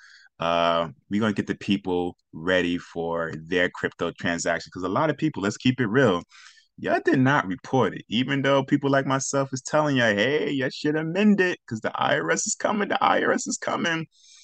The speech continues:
So if you're looking at this video, you said, "Dang, I didn't listen. I'm getting these letters. How can I protect myself and protect my crypto assets in the process?" 'Cause always do remember, they could kinda sorta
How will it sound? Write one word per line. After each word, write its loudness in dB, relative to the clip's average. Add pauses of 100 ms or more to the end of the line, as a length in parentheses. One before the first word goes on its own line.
(760)
So -4 (340)
if -10
you're -4
looking 0
at 2
this 2
video, 0
you -6
said, -4 (200)
"Dang, 4
I -8
didn't 0
listen. 0
I'm -10
getting -4
these 0
letters. 0 (320)
How 2
can -4
I 0
protect -10
myself -6
and -14
protect -8
my -8
crypto -6
assets -4
in -12
the -12
process?" -6
'Cause -12
always -2
do 0
remember, 0 (540)
they 0
could -6
kinda 0
sorta 2